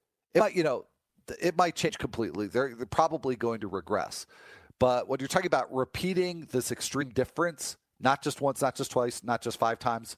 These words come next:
but maybe a dozen times, maybe twenty times, uh, it, it, it's, it's worth at least tracking, if not acting on, it's worth tracking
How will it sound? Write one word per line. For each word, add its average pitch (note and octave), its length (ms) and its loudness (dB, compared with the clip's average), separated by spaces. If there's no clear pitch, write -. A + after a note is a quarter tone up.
but F2+ 140 -4
maybe G2+ 240 -2
a F#2+ 40 -2
dozen A2+ 280 -2
times, A2 260 -2
maybe F#2+ 160 -6
twenty A2 240 -4
times, G#2 320 -4
uh, C3 420 2
it, C3+ 160 -4
it, - 420 -6
it's, - 360 -2
it's D3 200 -2
worth D3+ 600 -2
at D3+ 160 -2
least D3+ 260 -2
tracking, A#2 640 0
if - 140 -6
not E3+ 200 6
acting A#2 360 0
on, G2 120 0
it's G#2 140 -4
worth D#3 180 -2
tracking A2 600 -2